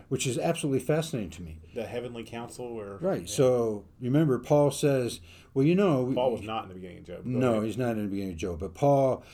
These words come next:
Speaker 1: has this conversation where he's talking about the fact that we're, you know, there are things in the spiritual world that we don't know about,
Speaker 2: Mm-hmm.
Speaker 1: powers and principalities,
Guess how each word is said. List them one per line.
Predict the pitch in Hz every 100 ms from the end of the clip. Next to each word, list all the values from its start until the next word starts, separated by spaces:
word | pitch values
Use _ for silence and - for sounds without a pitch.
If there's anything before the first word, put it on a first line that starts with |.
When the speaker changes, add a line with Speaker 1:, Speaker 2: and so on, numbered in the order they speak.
| -
Speaker 1:
has | 135 127
this | 123 -
conversation | 135 123 107 - 123 - 113
where | 107
he's | 101 107
talking | - 120 - 113
about | 104 92 101 101
the | 104
fact | - 110 101 -
that | 98 - - -
we're, | 123 123 113 117 113
you | 123
know, | 107
there | 110 110
are |
things | - 147 139 127 110 - - - - -
in | 120
the | 113
spiritual | - - 139 131 127
world | 104 107 101
that | 107
we | 117
don't | 123 113
know | 117 117
about, | 92 92 78 78 104
Speaker 2:
Mm-hmm. | 101 120 - -
Speaker 1:
powers | 139 127 127 123
and | 117
principalities, | - 135 135 - 135 127 123 117 123 110 104